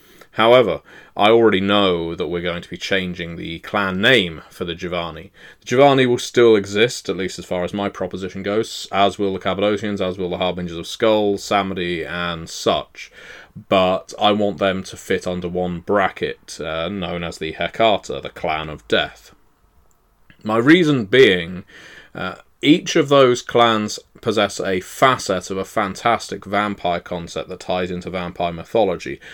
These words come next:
much like the Ventrue do, the Gangrel do, the Brujah, the Toreador, and so on.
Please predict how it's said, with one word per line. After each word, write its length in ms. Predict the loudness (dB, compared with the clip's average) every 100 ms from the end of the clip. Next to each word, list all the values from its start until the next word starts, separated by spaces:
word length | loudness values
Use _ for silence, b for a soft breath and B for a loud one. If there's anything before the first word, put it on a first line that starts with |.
| B -8
much 380 | -4 -4 -4 -8
like 180 | -6 -6
the 80 |
Ventrue 640 | -4 -2 -4 -6 -4 -4 -2
do, 240 | -4 -4
the 80 | -4
Gangrel 800 | -2 -2 -2 -4 -4 -2 -4 -4
do, 260 | -4 -6
the 80 | -6
Brujah, 640 | -6 -4 -4 -2 0 0 -2
the 60 |
Toreador, 760 | 0 2 2 2 0 -2 -4 -6
and 280 | -10 -12 -6
so 300 | 2 2 2
on. 240 | -2